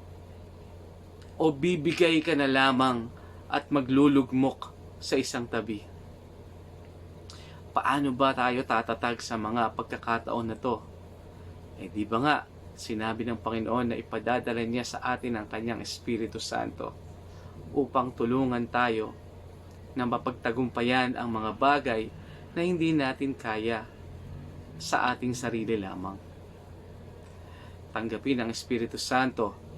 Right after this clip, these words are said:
at higit sa lahat, gamitin ang mga regalo na kalakip nito.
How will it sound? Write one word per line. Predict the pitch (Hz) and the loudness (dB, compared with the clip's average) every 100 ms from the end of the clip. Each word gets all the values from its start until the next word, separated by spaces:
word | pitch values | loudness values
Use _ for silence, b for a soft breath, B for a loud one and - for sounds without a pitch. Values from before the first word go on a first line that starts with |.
| - - - - | -14 -16 -16 -16
at | - | -12
higit | 110 104 113 | -6 -4 -4
sa | 120 | -2
lahat, | 117 110 123 - - - - - - | 0 2 0 -2 -14 -18 -16 -16 -6
gamitin | 107 98 117 139 160 147 110 - - - - - - | -4 -2 -2 0 6 6 4 -4 -14 -16 -16 -16 -8
ang | 113 110 | -6 -4
mga | 110 110 110 | -4 -4 -4
regalo | 95 113 123 120 110 98 - - - - - - | -4 0 2 2 -2 -4 -12 -14 -14 -14 -12 -8
na | 107 | -6
kalakip | 110 101 - 117 - | -4 -4 -2 -2 -2
nito. | - - 101 | -12 -8 -8